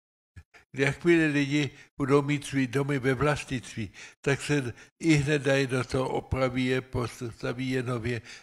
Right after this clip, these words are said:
a bude to úplně jinak vypadat. A co se týče památek, peníze seženeme, něco dostaneme z Evropy a co ještě je k zachránění, to asi zachráníme. Ale víš,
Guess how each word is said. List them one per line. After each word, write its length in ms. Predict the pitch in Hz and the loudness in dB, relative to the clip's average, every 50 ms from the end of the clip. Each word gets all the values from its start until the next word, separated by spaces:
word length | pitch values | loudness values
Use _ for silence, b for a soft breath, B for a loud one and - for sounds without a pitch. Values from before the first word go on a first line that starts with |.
| B B | B B
a 100 | 123 120 | -6 -6
bude 340 | 104 117 131 135 131 131 | -4 -2 0 2 4 2
to 180 | 123 - 139 135 | 2 0 -4 -4
úplně 340 | 131 113 - 127 123 120 120 | -4 -6 -6 -6 -4 -4 -4
jinak 400 | 117 117 110 113 110 101 - - | -4 -4 -4 -4 -6 -6 -6 -8
vypadat. 680 | 110 101 - - - - - - - - - - _ _ _ _ _ _ _ _ _ _ _ _ _ _ _ _ _ _ _ - - | -10 -10 -10 -10 -10 -10 -10 -12 -16 -20 -20 -20 _ _ _ _ _ _ _ _ _ _ _ _ _ _ _ _ _ _ _ -14 -10
A 60 | 123 120 | -8 -8
co 180 | - 135 131 | -6 -8 -8
se 160 | 120 123 - | -8 -8 -8
týče 320 | - - 135 - - - 120 | -4 -4 -4 -4 -4 -8 -6
památek, 680 | - - 117 104 104 113 117 117 110 - 131 123 117 - _ _ _ _ _ _ _ _ _ _ _ _ _ _ _ _ _ _ _ _ _ _ _ _ _ _ - | -4 -4 -4 -4 -2 -2 -2 -2 -2 -4 -6 -6 -8 -10 _ _ _ _ _ _ _ _ _ _ _ _ _ _ _ _ _ _ _ _ _ _ _ _ _ _ 0
peníze 460 | 151 151 151 151 151 151 135 139 135 120 | 0 2 2 2 0 0 0 0 -4 -2
seženeme, 720 | - - 147 139 131 127 120 117 139 139 135 127 127 131 - B B B B B | 0 2 4 4 4 2 0 0 0 0 0 -2 -4 -6 -10 B B B B B
něco 340 | 165 175 165 - - 156 151 | 4 4 4 4 4 2 4
dostaneme 600 | 131 135 127 - - - 143 127 131 127 113 110 | 4 2 0 0 0 -2 -2 -2 -2 -2 -2 -4
z 100 | 101 - | -4 -4
Evropy 580 | 123 123 117 117 135 135 127 - - 139 135 127 B B B B B B | -4 -4 -2 0 0 0 0 -2 -4 -6 -6 -8 B B B B B B
a 80 | 143 | -6
co 240 | - - - 165 180 | -4 -2 0 0 2
ještě 360 | 180 170 151 131 - - - | 2 2 0 -2 -4 -4 -4
je 120 | 135 123 113 | -4 -4 -6
k 60 | 92 | -6
zachránění, 840 | 95 120 120 113 - - 123 123 120 117 120 123 120 117 113 120 107 B B B B B - | -4 -4 -4 -4 -4 -4 -2 -2 -2 -2 -4 -4 -6 -6 -6 -8 -10 B B B B B -8
to 100 | 131 139 | -6 -4
asi 320 | 131 - - - - 127 113 | -4 -6 -6 -6 -8 -8 -6
zachráníme. 1040 | - 117 101 92 - - 92 95 92 95 98 90 90 90 90 - - - 92 - - _ _ _ _ _ _ _ _ _ _ _ _ - | -4 -4 -4 -4 -4 -8 -12 -12 -12 -12 -14 -14 -18 -18 -18 -18 -18 -18 -20 -20 -20 _ _ _ _ _ _ _ _ _ _ _ _ -8
Ale 300 | 110 120 123 123 123 123 | -6 -4 -2 -2 -2 -2
víš, 580 | 120 127 151 165 156 135 - - - - - | -2 -4 -4 -4 -4 -4 -6 -6 -6 -8 -12